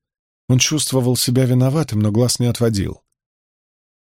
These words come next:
Не успела Сархатани заговорить, как послышалось шарканье шагов и звяканье стекла и металла.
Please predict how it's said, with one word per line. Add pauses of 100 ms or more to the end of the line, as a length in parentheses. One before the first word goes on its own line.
(220)
Не
успела
Сархатани
заговорить,
как
послышалось
шарканье
шагов
и
звяканье
стекла
и
металла.